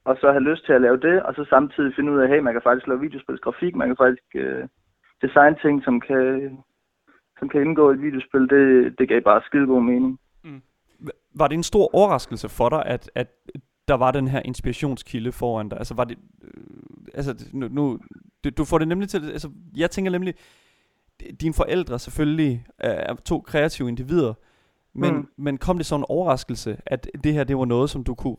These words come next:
Speaker 3: rent faktisk gå ud og tjene nogle penge på?
Speaker 1: Jeg tror ikke, jeg, jeg mindes ikke, at jeg sådan har følt, at der ligesom var et øjeblik,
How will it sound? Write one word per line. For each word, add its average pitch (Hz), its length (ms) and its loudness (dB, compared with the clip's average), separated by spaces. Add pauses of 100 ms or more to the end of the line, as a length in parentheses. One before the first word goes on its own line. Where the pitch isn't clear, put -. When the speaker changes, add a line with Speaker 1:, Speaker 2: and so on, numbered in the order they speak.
Speaker 3:
rent 139 180 -4
faktisk - 360 -8
gå 127 80 -2
ud 135 220 -2
og - 200 -6
tjene 135 200 -6
nogle 127 140 -4
penge 156 200 0
på? 110 240 -4 (720)
Speaker 1:
Jeg - 60 -12
tror - 120 0
ikke, 208 160 6
jeg, 175 120 -2 (680)
jeg 156 120 -2
mindes 185 260 -2
ikke, 240 180 6
at 151 80 2
jeg 143 80 2
sådan 170 200 -4
har 143 120 -6 (100)
følt, 196 280 6
at 135 80 4
der 135 60 6
ligesom 147 280 2
var 139 260 8
et 180 180 4
øjeblik, 156 480 -2